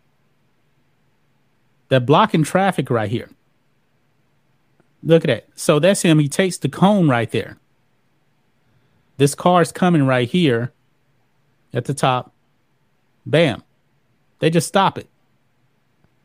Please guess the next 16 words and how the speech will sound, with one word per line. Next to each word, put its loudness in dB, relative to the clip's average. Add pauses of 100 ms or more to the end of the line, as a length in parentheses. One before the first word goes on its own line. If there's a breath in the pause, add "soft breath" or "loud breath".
(760)
He 0
puts 0
the -12
cone 0
right 0
there 2
in 0
front. -2 (2000)
These 0
people 2
wanna 2
just 0
go 4
about 2
their 0
business. 0